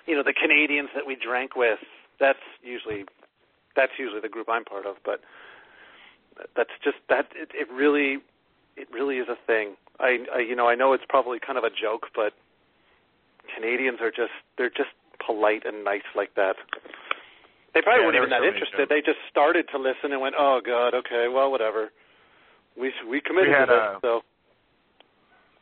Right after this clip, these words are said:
Speaker 2: we had Marlon. He's, uh, Marlon Brando underscore on Twitter. Uh, and he was, like, the resident Canadian. So everywhere we were going, like, we talk shit about Canadians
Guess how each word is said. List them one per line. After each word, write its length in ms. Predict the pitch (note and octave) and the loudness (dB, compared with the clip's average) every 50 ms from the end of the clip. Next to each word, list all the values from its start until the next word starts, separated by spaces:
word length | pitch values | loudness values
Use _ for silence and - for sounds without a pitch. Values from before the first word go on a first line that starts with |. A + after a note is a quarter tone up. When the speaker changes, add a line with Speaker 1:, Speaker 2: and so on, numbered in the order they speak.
| _ _ _ - | _ _ _ -6
Speaker 2:
we 80 | C3+ C#3 | 0 0
had 120 | C#3 A#2+ | 0 0
Marlon. 540 | A2 A2 A#2 A#2+ A#2+ A2+ G#2 F#2 F2+ F2 D#2+ _ _ | 2 0 2 2 2 0 -4 -8 -10 -16 -20 _ _
He's, 200 | - G#2+ G#2 - | -16 -14 -12 -8
uh, 200 | G#2 F#2+ F#2 F2+ E2+ | -6 -6 -6 -8 -8
Marlon 380 | F2+ G2+ G#2+ G#2+ G#2 G2+ G2 F#2 | -2 0 0 2 0 0 -4 -2
Brando 540 | G2+ G2+ G#2 G#2 G2 G2 G2+ G2+ G2 G2 | 0 0 0 2 2 0 0 0 0 -2
underscore 460 | G2+ G2+ G2+ G2+ - - G#2+ G#2+ G2+ F#2+ | -4 -4 -6 -8 -8 -6 -4 -2 -2 -2
on 80 | F2+ F2 | -4 -4
Twitter. 300 | - G2+ G2+ A2 A2+ - _ _ - _ _ _ _ _ - | -6 -4 -2 -2 -2 -4 _ _ -20 _ _ _ _ _ -2
Uh, 300 | F#2+ G2 F2+ F2 E2+ E2 D#2+ E2 _ _ _ _ _ _ _ _ _ _ - - G2+ | 2 4 4 4 2 2 -2 -8 _ _ _ _ _ _ _ _ _ _ -8 -2 0
and 140 | G#2 G2+ | 2 4
he 60 | A2 A2+ | 4 4
was, 140 | A2 G#2+ G2+ | 4 6 4
like, 120 | G#2 G2+ | 2 2
the 80 | - G2+ | 2 2
resident 460 | G#2 G2+ G2+ F2+ G2 F#2 F#2+ F2+ - | 4 4 2 2 0 -4 -4 -6 -4
Canadian. 500 | - G2 F#2+ F#2+ G2 F#2 F2+ F2 E2+ E2+ - | -4 0 2 2 2 2 2 -2 -2 -2 0
So 60 | F2+ | 0
everywhere 320 | F#2 G2 G2 G2+ G2+ G2 G2 | 2 4 4 4 4 4 4
we 60 | G2 | 4
were 140 | F#2+ F2+ E2+ | 2 2 4
going, 280 | F2+ F#2+ F#2+ F#2 F#2 F#2 | 4 4 6 4 4 2
like, 160 | F2 F2 - | 2 0 0
we 80 | G2 F#2 | -2 2
talk 240 | - G2+ F#2+ F2+ | 4 4 4 4
shit 140 | - - G2+ | 2 0 2
about 240 | F#2+ F#2+ F#2 F2 - | 4 4 4 4 2
Canadians 580 | - F#2 F#2 F#2 F#2 F#2 F#2+ F#2+ F2+ F#2 F#2 | -2 2 4 4 6 6 4 2 0 -2 -6